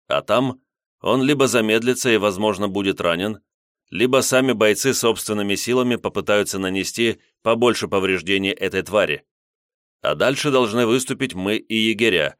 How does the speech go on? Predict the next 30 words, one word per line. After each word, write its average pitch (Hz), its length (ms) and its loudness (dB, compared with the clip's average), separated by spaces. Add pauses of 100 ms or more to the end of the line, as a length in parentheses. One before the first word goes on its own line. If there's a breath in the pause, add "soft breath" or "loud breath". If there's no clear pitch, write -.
(240)
вооружившиеся 107 800 0
специальными 101 640 -2
разрывными 98 560 -2
стрелами, 85 560 -2 (500)
которые 107 380 2
в 95 80 2
обычные 101 460 0
походы 110 580 2 (240)
не 123 180 0
брались 107 500 2
ввиду 104 320 -2
своей 98 360 0
дороговизны 92 800 -2 (340)
и 107 140 -4
некоторой 139 420 0
капризности 113 680 -2
в - 80 -6
транспортировке. 101 960 -2 (640)
Да 90 200 -2
и 98 60 4
вообще, 143 380 2
как 92 180 -2
правило, 110 360 2
находились 101 560 -2
в 98 40 -2
опечатанном 90 580 -2
виде 113 380 0 (240 soft breath)
в 98 100 -4
оружейной 104 580 2
отряда. 82 440 -2